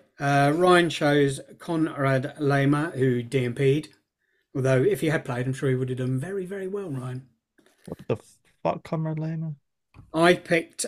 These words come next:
Speaker 1: uh, Sordo, the guy that I think will be the new Brunetta. He's moved to, uh, Santos Laguna. He, uh, came off the bench. He did get an assist, um, put up nearly ten A A as well in, like, twenty minutes or so.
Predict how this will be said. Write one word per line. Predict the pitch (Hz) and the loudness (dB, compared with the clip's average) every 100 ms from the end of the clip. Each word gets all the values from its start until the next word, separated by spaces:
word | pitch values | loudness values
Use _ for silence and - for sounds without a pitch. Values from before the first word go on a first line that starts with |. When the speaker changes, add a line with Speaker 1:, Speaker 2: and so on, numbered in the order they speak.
| - | -2
Speaker 1:
uh, | 143 143 135 | 4 4 4
Sordo, | - 190 175 143 135 175 _ | 2 4 4 4 2 -2 _
the | 139 | -8
guy | 147 151 147 143 | -2 2 2 2
that | 165 | 0
I | 156 | -2
think | 156 139 | 0 2
will | |
be | 135 139 | 2 2
the | 139 | 4
new | 156 | 6
Brunetta. | 139 135 135 131 143 | 6 4 0 -2 -4
He's | 135 131 | -2 -2
moved | 165 156 143 - | 0 2 2 -2
to, | 160 143 139 135 | -6 -2 0 0
uh, | 135 135 131 - - - _ - | 0 -2 -6 -10 -20 -20 _ -12
Santos | - 156 139 135 | -4 -2 -2 -4
Laguna. | 131 139 139 139 139 135 _ _ _ - | 2 6 8 6 2 -2 _ _ _ -2
He, | 147 143 143 139 | 2 4 4 2
uh, | 139 135 131 131 - - | 2 0 0 -2 -4 -8
came | - 190 | -2 0
off | 165 - | 0 -2
the | |
bench. | 135 151 185 214 - | 2 2 2 -2 -4
He | 147 | 2
did | 202 160 | 4 4
get | 165 | 0
an | 143 | 0
assist, | 131 156 165 - - - _ _ _ _ - | -2 0 -2 -2 -8 -12 _ _ _ _ -2
um, | 139 135 151 | 2 4 2
put | - 185 | 0 -2
up | 151 | -2
nearly | 165 156 | 0 0
ten | 143 156 147 | 2 2 2
A | 143 147 147 139 | 4 4 2 2
A | |
as | 131 | 0
well | 151 160 156 156 | 0 0 2 2
in, | 143 135 | 2 0
like, | 143 | -4
twenty | - 151 143 | -4 0 2
minutes | 147 160 - | 2 0 -6
or | |
so. | 139 156 156 156 | -6 -2 0 0